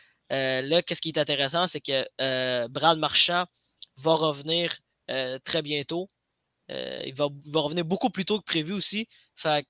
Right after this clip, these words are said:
c'est, donc, ça va, c'est ça qui va être intéressant de voir, de voir ça va ressembler à quoi un Brad Marchand qui va être reposé, euh, puis un Brad Marchand qui va être guéri, parce qu'on sait comment Brad Marchand est dominant, là, c'est, c'est, euh,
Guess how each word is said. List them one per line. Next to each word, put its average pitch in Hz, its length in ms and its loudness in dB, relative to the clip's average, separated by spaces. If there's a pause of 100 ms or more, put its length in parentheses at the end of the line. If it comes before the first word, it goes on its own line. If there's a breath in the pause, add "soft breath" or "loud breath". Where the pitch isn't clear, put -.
(100)
c'est, - 480 -6
donc, 156 300 -4
ça 156 120 0
va, 151 160 -2
c'est 147 260 -4
ça 202 120 -2
qui 175 60 -6
va 160 80 0
être 151 60 -2
intéressant 151 300 -2
de 175 60 0
voir, 160 220 -2 (840)
de 147 120 -2
voir 165 180 4
ça 165 100 -2
va 147 60 0
ressembler 151 260 0
à 151 80 6
quoi 180 160 2
un 151 80 2
Brad 147 240 -2
Marchand 147 340 -2
qui 151 160 -14
va 135 140 -4
être - 160 -6
reposé, 143 580 -4 (600 loud breath)
euh, 123 760 -6 (120)
puis 131 160 -6
un 123 240 -4
Brad 143 180 -4
Marchand 139 220 -4
qui 147 80 -6
va 131 60 -6
être 127 80 -8
guéri, 131 280 -6
parce 131 160 -4
qu'on 127 120 -6
sait 165 140 0
comment 123 220 -6
Brad 127 220 -8
Marchand 120 260 -4
est 139 60 -6
dominant, 117 480 -4
là, 135 100 -4
c'est, 123 200 -6
c'est, 113 360 -8
euh, 50 240 -8